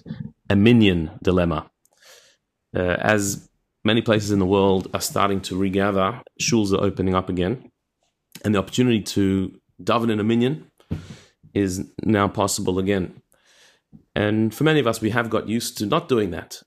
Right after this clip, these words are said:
to praying at home during the week on Shabbos. And at first, that may have been quite different. And we felt a little bit like, uh, wa-, it wasn't so easy to pray at home without the community around you and without the,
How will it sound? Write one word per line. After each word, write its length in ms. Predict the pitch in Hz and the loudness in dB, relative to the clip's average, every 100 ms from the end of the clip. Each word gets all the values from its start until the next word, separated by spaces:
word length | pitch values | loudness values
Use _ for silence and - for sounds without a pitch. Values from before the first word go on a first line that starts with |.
| _ | _
to 180 | - 101 | -6 -4
praying 320 | 92 110 107 | -2 0 0
at 60 | 90 | 0
home 340 | 101 127 147 - _ | 0 0 -2 -10 _
during 160 | 95 87 | -6 -2
the 60 | |
week 200 | 117 123 | -2 -4
on 80 | 87 | -6
Shabbos. 560 | 90 113 110 110 - - _ _ _ _ _ _ _ | -4 -2 -4 -8 -14 -20 _ _ _ _ _ _ _
And 680 | - 92 92 92 92 90 92 - _ _ _ _ _ _ - | -4 -2 -2 -2 -2 -4 -6 -10 _ _ _ _ _ _ -8
at 140 | 101 | -8
first, 380 | - 131 123 - | -2 0 0 -2
that 180 | 104 107 | -4 -2
may 120 | 107 | -2
have 80 | 104 | -2
been 120 | 98 | -2
quite 260 | 92 101 85 | -2 -4 -2
different. 540 | 95 101 135 - - - _ _ _ _ - | -4 -2 -4 -6 -16 -20 _ _ _ _ -8
And 520 | 92 92 90 90 85 - | -4 -2 -2 -4 -8 -10
we 100 | 92 | -10
felt 480 | - 95 92 92 - | -6 -2 -2 -4 -4
a 160 | 110 | -2
little 240 | 113 143 143 | 0 0 0
bit 240 | 139 139 | -2 -2
like, 420 | 143 131 127 127 | -2 0 -2 -4
uh, 500 | 135 127 127 123 123 120 - _ _ _ _ | -4 -2 -2 -4 -4 -8 -14 _ _ _ _
wa-, 200 | - 139 | -4 0
it 100 | 127 | 0
wasn't 240 | 127 139 131 | 0 0 2
so 160 | 135 | 2
easy 260 | 127 127 113 | 2 2 0
to 120 | 104 | -2
pray 280 | 95 123 110 | -2 2 2
at 60 | 107 | 2
home 420 | 113 98 90 - _ _ _ _ _ | 0 -2 -6 -12 _ _ _ _ _
without 400 | 101 98 104 - | -8 -4 -4 -6
the 100 | 101 | -8
community 460 | 92 113 113 107 101 | -6 -2 -2 0 -2
around 320 | 117 127 117 | 0 0 0
you 360 | 113 107 101 92 | -2 -2 -2 -4
and 320 | 92 90 90 | -4 -6 -8
without 420 | 95 98 104 98 | -8 -4 -4 -6
the, 240 | - 92 | -8 -8